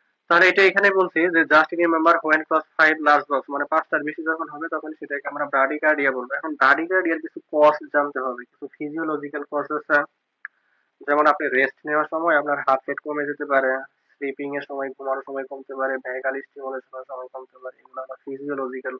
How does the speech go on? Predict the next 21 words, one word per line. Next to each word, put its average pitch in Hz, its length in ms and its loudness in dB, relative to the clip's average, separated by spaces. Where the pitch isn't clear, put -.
কজ। 120 140 -10
আর 175 140 6
কিছু 185 160 -8
প্যাথোলজিক্যাল 175 760 2
কজ 131 120 0
আছে, - 200 -16
এই 127 100 -12
যে 131 140 -8
hypothyroidism, 147 1120 0
যারা 139 240 4
মেডিসিন 143 360 -6
পড়েছেন 143 380 -4
বা 131 160 -6
endocrinology 135 720 -6
পড়েছেন 135 340 -12
তারা 135 180 -2
অবশ্যই 135 300 -12
জানেন 131 280 0
এটা। 170 140 -10
Hypothyroidism, 139 920 0
hypothermia, 131 760 0